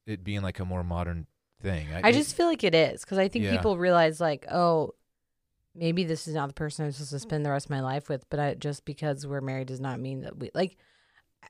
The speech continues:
Speaker 2: I think everybody's path is different, but I think about some of our people that are our parents' age, like, our friends' parents who,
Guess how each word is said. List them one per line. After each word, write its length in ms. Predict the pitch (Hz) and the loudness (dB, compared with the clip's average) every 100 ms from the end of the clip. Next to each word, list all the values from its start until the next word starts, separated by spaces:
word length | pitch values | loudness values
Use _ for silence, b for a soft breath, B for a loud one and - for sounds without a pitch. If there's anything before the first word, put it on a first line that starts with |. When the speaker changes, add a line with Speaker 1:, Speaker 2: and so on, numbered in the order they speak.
| - | 2
Speaker 2:
I 140 | 233 | 4
think 180 | 226 202 | 6 4
everybody's 520 | 180 165 156 156 151 | 4 4 4 2 2
path 280 | 156 139 143 | 0 0 0
is 140 | 143 | -2
different, 400 | 147 139 165 165 | -2 0 0 0
but 80 | 170 | 2
I 100 | 165 | 2
think 220 | 160 214 | 2 2
about 320 | 202 170 147 | 6 6 6
some 120 | 175 165 | 2 0
of 120 | 160 | 2
our 320 | 147 135 131 _ _ _ _ | 2 2 -2 _ _ _ _
people 280 | - 165 160 | -4 0 2
that 120 | 151 | 2
are 160 | 139 135 - - | 0 -2 -8 -6
our 100 | 156 | -4
parents' 340 | 151 139 156 | -2 -2 0
age, 220 | 175 165 | 0 2
like, 180 | 160 143 | 0 0
our 80 | 139 | -2
friends' 240 | 156 147 | -4 -4
parents 380 | 147 175 175 160 | -4 -2 -2 -2
who, 260 | - 156 - | 0 0 0